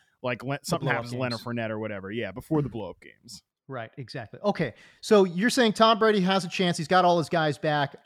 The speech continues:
Speaker 2: I can, I can buy that. Um, I can buy, I don't agree, but I can buy that as Tom Brady, um, you know, regular Q B one, you, you start him every week until otherwise notified. Okay. But you don't agree, or you agree with my take that Aaron Rodgers,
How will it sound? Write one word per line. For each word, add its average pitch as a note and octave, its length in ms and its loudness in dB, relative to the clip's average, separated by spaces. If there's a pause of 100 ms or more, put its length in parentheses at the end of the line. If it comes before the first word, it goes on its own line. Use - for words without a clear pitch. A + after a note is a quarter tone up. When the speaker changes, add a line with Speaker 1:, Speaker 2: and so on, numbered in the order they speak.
(120)
Speaker 2:
I F3+ 140 2
can, F#3 300 0
I F#3 120 4
can A3 140 0
buy D#3 240 4
that. C3 320 -2 (140)
Um, C3 240 -4
I D#3 80 0
can D#3+ 140 -2
buy, D3 120 4
I F3 100 4
don't A3+ 200 4
agree, C#4+ 420 0 (300)
but E3 100 6
I F3 80 10
can F3+ 140 4
buy A3 300 10
that C3+ 340 0 (240)
as D#3+ 220 4
Tom F3 260 6
Brady, D3 400 2 (340)
um, C#3+ 680 0 (120)
you D#3+ 140 -2
know, C3 180 -4 (160)
regular E3 640 4 (280)
Q G3+ 120 0
B F#3 140 2
one, D#3 440 2
you, E3 220 -2
you E3 100 -2
start D#3 240 0
him D3 80 -2
every C#3 180 -4
week C3+ 340 -6
until C3+ 520 -6
otherwise C3+ 600 -4
notified. C3 400 -4
Okay. C#3 220 -6 (1040)
But E3 200 2
you D#3+ 100 2
don't A3 280 6
agree, E3 420 0
or E3+ 200 4
you E3+ 260 4
agree E3+ 220 4
with F#3 160 4
my C4+ 180 8
take E3 340 2
that D3+ 300 2
Aaron F3+ 240 2
Rodgers, D#3 720 -2